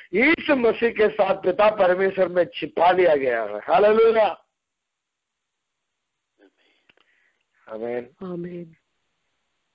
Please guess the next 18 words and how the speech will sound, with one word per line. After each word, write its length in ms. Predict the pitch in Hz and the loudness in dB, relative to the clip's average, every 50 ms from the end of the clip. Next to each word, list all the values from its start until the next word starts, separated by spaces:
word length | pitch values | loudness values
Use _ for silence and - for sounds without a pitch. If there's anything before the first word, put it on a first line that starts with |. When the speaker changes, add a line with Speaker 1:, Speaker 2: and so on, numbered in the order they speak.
| _ _ _ _ _ _ _ _ _ _ | _ _ _ _ _ _ _ _ _ _
Speaker 1:
यदि 200 | 123 131 135 147 | 2 4 4 2
शैतान 520 | 147 - - 151 156 156 170 180 190 190 185 | 2 4 6 6 6 6 4 2 2 2 4
को 140 | 190 196 190 | 2 2 2
पा-, 280 | 190 - 170 165 - | 2 0 0 0 0
हमें 300 | 165 175 180 190 190 190 | 0 0 0 0 -2 -2
छूना 440 | - - 170 170 180 196 202 208 208 | -8 -6 -4 -2 0 2 2 2 2
है, 280 | 202 180 180 170 160 135 - _ _ _ _ _ _ _ _ _ _ _ _ _ | 4 2 2 0 0 -2 -6 _ _ _ _ _ _ _ _ _ _ _ _ _
तो 80 | 143 143 | -6 -4
सबसे 360 | - - 151 147 - 185 180 | 0 0 0 2 2 0 2
पहले 280 | 175 180 180 175 175 | 4 2 4 4 4
यीशु 340 | 170 160 160 170 165 - 190 | 2 2 0 0 -2 -2 -4
मसीह 340 | 180 175 170 147 156 170 160 | -2 -2 -4 -2 -2 -4 -2
को, 100 | 160 165 | 0 -2
यीशु 220 | 156 156 160 175 | -2 -2 -4 -4
मसीह 180 | 175 175 160 175 | -6 -6 -6 -2
के 180 | 175 175 160 160 | 0 0 2 2
लहू 300 | 165 156 - 160 175 175 | 2 2 4 2 2 2
को, 320 | 175 185 175 156 - - | 2 2 2 2 2 0